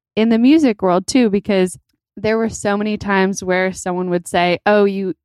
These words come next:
you can't bring your girlfriend or you can't act like you have a girlfriend because then there's not the sex appeal. And we, again, intentionally were like, "No,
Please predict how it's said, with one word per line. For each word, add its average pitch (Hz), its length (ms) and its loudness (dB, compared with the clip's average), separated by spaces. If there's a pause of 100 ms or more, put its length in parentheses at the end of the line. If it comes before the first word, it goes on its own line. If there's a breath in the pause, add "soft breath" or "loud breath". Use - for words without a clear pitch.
(180)
you 202 160 -4
can't 202 400 -2
bring 202 180 0
your 233 120 2
girlfriend 262 640 2
or 208 100 2
you 202 200 0
can't - 320 -6
act 170 240 -4
like 208 180 -8
you 220 80 -2
have 208 160 0
a 220 60 -2
girlfriend 226 640 0
because 175 720 -4 (880)
then 208 260 2
there's 202 200 2
not 180 200 2
the 180 80 -2
sex 175 320 -4
appeal. 156 440 -8 (560 soft breath)
And 185 540 0 (560)
we, 208 380 2 (800)
again, 208 400 2
intentionally 190 720 -4
were 180 160 0
like, 185 300 0 (480)
"No, 254 460 2